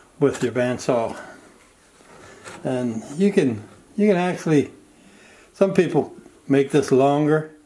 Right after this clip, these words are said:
out at this side, and they'll clamp it, and that way it doesn't move anywhere.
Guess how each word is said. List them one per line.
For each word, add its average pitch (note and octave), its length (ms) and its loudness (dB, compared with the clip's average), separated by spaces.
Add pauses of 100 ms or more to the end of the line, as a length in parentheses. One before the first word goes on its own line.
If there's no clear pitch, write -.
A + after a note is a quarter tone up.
(680)
out C3+ 240 0
at - 120 -4
this C#3 180 2
side, D3 460 -2
and B2+ 280 0
they'll B2 140 2
clamp C#3 480 -2
it, - 300 -4 (500)
and B2+ 80 -6
that B2+ 100 0
way C3 160 2
it B2+ 60 -2
doesn't A#2+ 340 -2
move C#3 320 4
anywhere. C#3 680 0